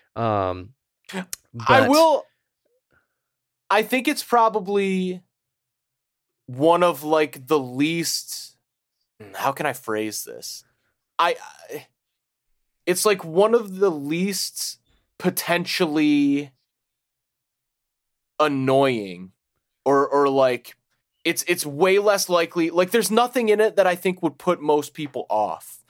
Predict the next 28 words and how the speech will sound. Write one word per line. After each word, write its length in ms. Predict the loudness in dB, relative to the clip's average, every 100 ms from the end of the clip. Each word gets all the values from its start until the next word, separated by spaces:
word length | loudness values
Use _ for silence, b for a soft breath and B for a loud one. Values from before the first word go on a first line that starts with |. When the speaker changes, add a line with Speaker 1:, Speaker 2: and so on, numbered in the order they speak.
| _ 0
Speaker 2:
Like 260 | 2 2 0
in 100 | 0
some 240 | 0 0
of 60 | -2
the 140 | 0
other 260 | 0 2 0
movies, 500 | -2 -4 -4 -6 -8 -10 _
most 480 | -4 2 2 0 -6
of 60 |
the 100 | -2 -2
other 200 | -2 -6
movies, 560 | -10 -12 -14 -16 -18 b b
I 100 | -4
think 200 | -2 -2
there 240 | -2 0 2
are 240 | 2 0
several 440 | -2 -4 -2 -4
elements 480 | -4 -8 -10 -12 -6
that 180 | -4 -4
would 140 | -8
put, 220 | _ -10 -10 -8
that 220 | -8 -6
could 500 | 2 4 4 0 -12 _ _ -12
potentially 760 | -4 -4 -4 -10 -12 -12 -14 _ _ _ _
put 260 | -2 -2 0
some 260 | -2 -2 -4
people 380 | -12 -10 -6
off. 320 | -4 -4 -8